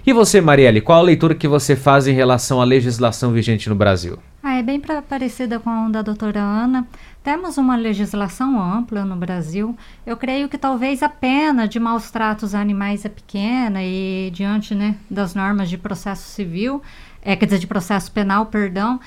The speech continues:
Speaker 2: acabam não sendo efetivas, né? A pessoa acaba respondendo pelo processo, mas não acaba tendo uma punição efetiva realmente.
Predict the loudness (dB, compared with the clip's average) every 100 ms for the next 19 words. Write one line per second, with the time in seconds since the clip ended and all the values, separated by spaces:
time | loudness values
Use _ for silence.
0 | -14 -10 -4 -2 0 0 0 -2 -2 -2
1 | -4 -8 -12 -6 -4 -4 -4 -4 -4 -4
2 | -6 -6 -4 -4 -2 -4 -4 -6 -4 -4
3 | -4 -6 -8 -10 -8 -8 -4 -4 -2 -2
4 | -4 -4 -8 -4 -2 -2 -2 -4 -2 -2
5 | 0 -2 0 0 -2 -8 -8 -6 -4 -2
6 | -2 -2 -2 -6 -8 -14